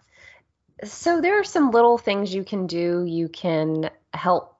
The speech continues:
Steph around the store. You can talk to Ryan, and you can kinda tell him what your relationship with your brother is like. And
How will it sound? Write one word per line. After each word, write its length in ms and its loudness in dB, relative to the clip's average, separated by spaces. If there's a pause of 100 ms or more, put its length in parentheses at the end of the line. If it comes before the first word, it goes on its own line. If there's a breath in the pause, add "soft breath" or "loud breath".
(100)
Steph 420 -2
around 260 -2
the 60 -6
store. 800 0 (380 loud breath)
You 300 -2
can 760 -6
talk 300 -4
to 100 -10
Ryan, 760 2
and 360 -6 (240)
you 160 -6
can 280 -4
kinda 260 -2
tell 240 -2
him 80 -2
what 100 0
your 120 -2
relationship 500 -4
with 120 -10
your 100 -4
brother 340 0
is 240 -4
like. 520 -4 (760 soft breath)
And 600 -4